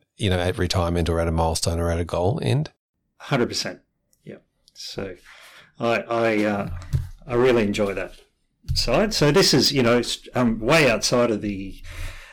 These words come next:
Speaker 2: uh, technical person's comfort zone, and that's where I've come from. So it, that's what it's all about, is how well are you using your money to enjoy life, and,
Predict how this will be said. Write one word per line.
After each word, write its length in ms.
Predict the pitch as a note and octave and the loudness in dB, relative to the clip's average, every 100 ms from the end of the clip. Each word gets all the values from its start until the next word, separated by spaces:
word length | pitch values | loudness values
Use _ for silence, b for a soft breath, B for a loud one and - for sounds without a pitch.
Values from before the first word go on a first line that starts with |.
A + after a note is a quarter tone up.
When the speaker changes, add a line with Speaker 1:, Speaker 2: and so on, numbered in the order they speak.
| - | -4
Speaker 2:
uh, 140 | A#2 | -2
technical 600 | A#2 C#3 A2+ G#2+ - G#2+ | 0 -2 -2 -6 -2 -2
person's 500 | G#2 - G#2+ - G2+ | -2 -4 -2 -2 -6
comfort 400 | - B2+ A#2+ - | -2 -2 -2 -6
zone, 400 | - B2 G#3+ A3 - B2 | -6 -2 -2 -4 -10 -14
and 460 | G#2 G#2 G2+ G2+ - - - - - | -10 -10 -10 -14 -14 -10 -10 -10 -8
that's 260 | A#2+ - - | -8 -6 -4
where 200 | G#2 G2+ | -2 -2
I've 200 | G2 - | -6 -2
come 200 | D3 D3 | 0 0
from. 300 | - G#2+ F#3+ - B B B B B - | -2 -4 -6 -10 B B B B B -16
So 280 | - - A2+ | -12 -6 -4
it, 340 | A#2 C#3 D3+ | -4 -6 -4
that's 220 | D3 - | -4 -2
what 100 | B2+ | -2
it's 160 | A2 - | -2 -2
all 100 | A2+ | -2
about, 280 | G#2 D3+ C3+ | 0 0 0
is 340 | G2 - - - B F2 B B B B B _ - | -2 -6 -8 -10 B -6 B B B B B _ -6
how 200 | C#3 A#2 | -2 2
well 220 | A#2 A2+ | 2 2
are 60 | |
you 100 | G#2 | 2
using 380 | G#2 G#2+ G#2 G#2+ | 2 0 -4 -6
your 100 | G2+ | -6
money 260 | G#2 G#2+ G2 | -4 -4 -4
to 200 | - A2+ | -8 -8
enjoy 320 | G#2 G#2 G2+ | -8 -6 -6
life, 360 | G#2+ G2 F2+ - | -4 -6 -8 -14
and, 280 | G2+ F#2+ G2 | -14 -12 -16